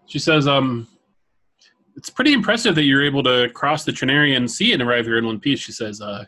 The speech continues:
she says, "The open water can actually be pretty treacherous at times," she says.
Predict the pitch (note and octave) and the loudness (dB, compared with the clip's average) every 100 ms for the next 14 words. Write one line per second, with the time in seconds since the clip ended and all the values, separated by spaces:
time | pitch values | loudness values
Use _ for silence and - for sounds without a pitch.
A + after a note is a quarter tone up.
0 | _ _ _ _ _ _ _ _ - C3 | _ _ _ _ _ _ _ _ -4 0
1 | C#3+ F3+ D3+ D3 F3 D#3 C#3+ C3+ C3+ A#2+ | 0 2 2 2 2 2 0 -2 -2 -4
2 | A2+ C#3 A#2 - C3+ - G2+ - F2+ G2+ | -2 -4 -4 -2 -4 -4 -10 -12 -14 -16
3 | F#2+ G2 - _ _ _ _ _ _ _ | -16 -18 -20 _ _ _ _ _ _ _
4 | _ _ _ A#2+ - G#2+ G#2 | _ _ _ -20 -14 -14 -14